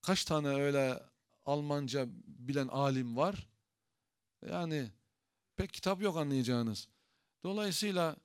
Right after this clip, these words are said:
bu kadarcık üç beş kitap tercüme et-, ede-, yani edildi şimdiye kadar. Onunla bile işte bir şeyler oluşmaya başlıyor. Dersler filan yapılıyor. <clears throat>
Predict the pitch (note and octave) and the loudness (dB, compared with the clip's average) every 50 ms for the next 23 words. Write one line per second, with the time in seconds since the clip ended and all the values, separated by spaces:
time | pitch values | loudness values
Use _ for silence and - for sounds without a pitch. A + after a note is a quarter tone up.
0 | _ _ _ - A#3+ - G3+ G3+ F#3 G3 F#3+ F#3+ F#3+ E3+ F#3+ F3+ G3 G3+ - D#3+ | _ _ _ -8 -2 0 2 2 6 6 6 6 6 4 0 -2 -2 -4 -4 2
1 | F#3+ G#3+ F#3+ - - F#3 - G3 F#3 E3 - F3 D#3 D3+ C3+ D3+ D3+ D3+ D3 C#3+ | 4 4 4 4 0 0 2 2 2 2 4 2 4 4 2 2 0 2 2 0
2 | C3+ - - D3+ C#3 C3+ D3 C#3 C#3 C#3 - - C#3 C#3+ C#3+ - D3+ C#3+ C3 D3 | 0 -2 -2 -2 -2 0 0 -2 -2 -4 -2 0 0 0 0 0 -2 -2 0 0
3 | C#3+ C#3 C3+ C#3+ B2 - D3+ D3 C#3+ C#3+ C#3+ C3+ B2+ C#3 C#3+ D#3 F3+ F#3 G3+ - | -2 -2 -2 -2 -2 -2 -4 -4 -2 -2 -2 -4 -4 -4 -4 -4 -4 -4 -6 -6
4 | - E3+ E3+ F3+ G#3 A#3+ B3 A3+ F#3 D#3+ D3 C3+ D3 C#3+ C#3 C3+ C3+ D3 D#3+ D3 | 0 0 2 2 2 2 0 2 2 2 2 2 2 0 0 -2 -2 -4 -4 -4
5 | - F3 E3 F#3 - - G3 G3 G#3 G3+ G3 F#3 E3 D#3 D3 - - D#3 D3 C#3 | -4 -4 -2 -2 0 2 2 2 2 2 2 2 0 0 0 -2 -2 0 0 2
6 | C3+ B2+ C3 B2+ B2 - - B2+ B2+ C3+ E3 G3+ G#3 F#3 F3+ D#3+ D#3+ D#3+ - - | 2 2 2 0 0 -2 -4 -2 -2 0 0 0 -2 -2 -2 0 0 0 0 -2
7 | - E3 D#3 B2 C#3+ D3 D3+ D3 C#3 B2+ A2+ - A#2 A2+ A2+ A#2 B2+ D#3+ G3 G3+ | -2 -4 -4 -4 -2 -2 0 0 0 -2 -2 -4 -4 -6 -6 -4 -4 -6 -6 -8
8 | - _ _ _ _ _ _ _ _ _ _ _ _ _ _ _ _ _ _ _ | -10 _ _ _ _ _ _ _ _ _ _ _ _ _ _ _ _ _ _ _
9 | _ - - | _ 0 2